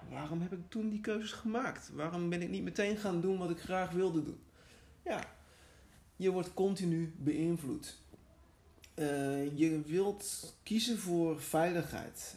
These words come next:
En veiligheid, eh, als het gaat om financiën, als het gaat om vrienden.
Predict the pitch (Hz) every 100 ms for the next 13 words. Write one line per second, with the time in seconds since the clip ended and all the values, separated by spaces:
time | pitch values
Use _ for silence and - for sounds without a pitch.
0 | - 127 - - 131 127 82 - - -
1 | - - - 165 170 165 160 151 143 135
2 | - - 127 120 117 110 110 120 - 127
3 | 120 - 127 - 139 160 226 - 135 123
4 | - - 123 120 120 110 131 165 185 -